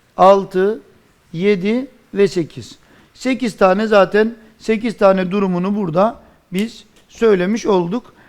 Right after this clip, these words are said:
Her birisinin örneğini getireceksin. İşte mesela ne demek istiyoruz mensup kendisinden sonra? İşte demin dediğimiz gibi burada mesela sirtu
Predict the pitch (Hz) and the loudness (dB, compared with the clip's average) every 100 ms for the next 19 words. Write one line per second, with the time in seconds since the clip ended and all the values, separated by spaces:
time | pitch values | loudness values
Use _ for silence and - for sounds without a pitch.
0 | _ 285 262 214 170 151 180 254 - _ | _ -4 -2 -4 -4 -4 -6 -6 -10 _
1 | _ - 262 233 214 233 233 208 202 190 | _ -2 0 0 0 0 -2 -2 -4 -2
2 | 185 135 165 180 254 247 226 220 220 208 | -2 -2 -8 -8 -2 -2 0 2 4 2
3 | - - - 233 269 240 220 - - 185 | 0 -16 -2 2 2 2 0 -4 -4 -2
4 | 170 170 190 185 214 208 226 165 190 185 | -2 -6 -4 0 0 -2 -6 -2 0 0
5 | 175 170 170 165 151 165 175 240 285 - | -4 -6 -4 -6 -4 -4 -2 -4 -4 -16
6 | _ _ 190 - 214 202 - - 214 220 | _ _ -8 2 2 2 -8 -4 0 0
7 | 220 202 226 214 175 160 170 208 185 185 | -2 -2 0 0 -2 -4 -2 -2 -2 -2
8 | 190 165 185 196 - 233 180 202 226 277 | -2 -2 -4 -4 -4 -4 -2 0 0 -2